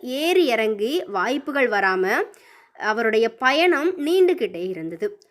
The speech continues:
அப்புறம்தான் கொஞ்சம் கொஞ்சமா வாய்ப்புகள் கிடைக்க, தூரத்து இடி முழக்கத்துல அவர் மீதான பார்வை கூடிச்சு. தொடக்கத்திலிருந்தே ஆக்ஷன்ல கவனம் சேர்க்கிறாரு. அழகா சிவப்பா சாக்லேட் பாய் இமேஜ்ல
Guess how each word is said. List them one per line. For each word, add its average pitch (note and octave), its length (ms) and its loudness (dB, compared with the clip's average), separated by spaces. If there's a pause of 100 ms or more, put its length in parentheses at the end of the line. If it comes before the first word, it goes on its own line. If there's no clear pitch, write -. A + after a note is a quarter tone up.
(140)
அப்புறம்தான் C4+ 600 0
கொஞ்சம் A#3 280 -4
கொஞ்சமா G#3+ 440 0
வாய்ப்புகள் G3+ 540 -2
கிடைக்க, A3 640 -2 (120)
தூரத்து G4 420 2
இடி C4+ 200 -2
முழக்கத்துல A3+ 480 -2
அவர் G#3+ 300 -2
மீதான C4+ 460 0
பார்வை F#3 580 -4
கூடிச்சு. F3+ 520 -2 (560)
தொடக்கத்திலிருந்தே E4 840 2 (260)
ஆக்ஷன்ல D4+ 380 -4
கவனம் G3 440 -2
சேர்க்கிறாரு. F3+ 480 -2 (160)
அழகா A#3 580 2
சிவப்பா A#3 420 -2
சாக்லேட் A#3+ 500 -4
பாய் A3+ 260 2
இமேஜ்ல A3 400 0